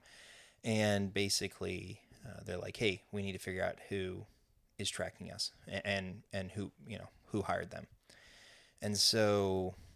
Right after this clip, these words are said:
basically it's a quid pro quo. "Hey, you scratch my back, I'll t-,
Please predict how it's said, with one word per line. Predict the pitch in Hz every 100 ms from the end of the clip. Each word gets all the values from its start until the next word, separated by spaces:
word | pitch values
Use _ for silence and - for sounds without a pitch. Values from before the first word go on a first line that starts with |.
| - _ _ _ _ _ _ _ _ _ _ _ -
basically | 120 117 110 107 104 95
it's | 92 98
a |
quid | - 92
pro | 95 90
quo. | - 113 107 104 _ - _ _
"Hey, | - 151 123 -
you | -
scratch | 101 98 98
my | 95
back, | 90 87 - - -
I'll | 95 90 87 _ _
t-, | -